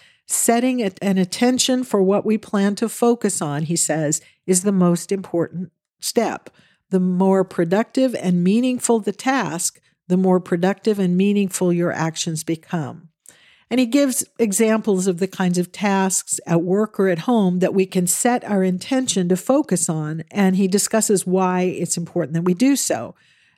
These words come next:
So as an example, in the home context, he notes this:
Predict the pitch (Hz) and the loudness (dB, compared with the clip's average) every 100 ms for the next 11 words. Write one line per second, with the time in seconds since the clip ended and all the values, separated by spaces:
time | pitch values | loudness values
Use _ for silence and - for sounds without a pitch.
0 | _ - - - 190 175 185 185 185 180 | _ -10 -2 2 2 2 0 0 0 0
1 | 175 185 180 185 170 170 175 214 233 226 | 2 2 2 2 2 2 0 0 0 -2
2 | 196 170 160 170 - - 175 175 160 - | -4 -2 -2 -4 -6 -2 0 2 0 -2
3 | 175 123 - - | -2 -2 -4 -6